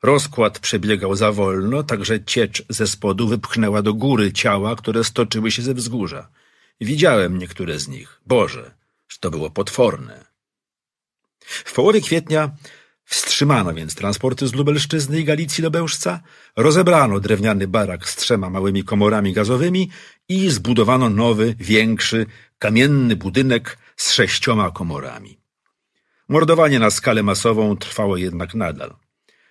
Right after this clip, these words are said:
Choć Bełżec został zamknięty na czas rozbudowy,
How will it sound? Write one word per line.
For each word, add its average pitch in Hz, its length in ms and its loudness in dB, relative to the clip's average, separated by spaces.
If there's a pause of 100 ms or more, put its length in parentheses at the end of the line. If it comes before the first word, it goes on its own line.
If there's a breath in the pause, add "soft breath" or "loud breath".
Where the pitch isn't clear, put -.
Choć 92 220 -8
Bełżec 113 640 2
został 107 320 -4
zamknięty 110 540 0
na 101 100 -2
czas 104 240 -2
rozbudowy, 117 600 0